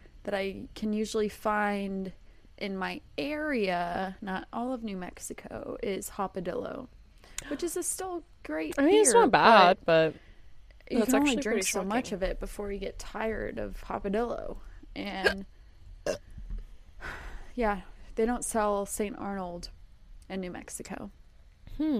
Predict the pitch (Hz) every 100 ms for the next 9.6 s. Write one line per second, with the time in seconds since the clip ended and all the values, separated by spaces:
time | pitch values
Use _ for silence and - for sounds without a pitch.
0 | 180 202 190 190 - 233 - 202 208 220
1 | 226 - 196 190 190 185 175 - - 185
2 | 170 214 - 220 - 208 - 220 226 190
3 | 180 190 185 208 254 294 202 139 - -
4 | - 180 180 - - - - - - -
5 | - - - - - 202 175 175 - 190
6 | 190 202 392 415 - 165 160 185 - 214
7 | 220 - 202 202 - 214 240 - - -
8 | 247 262 262 262 262 269 - 240 262 254
9 | 202 196 196 214 - -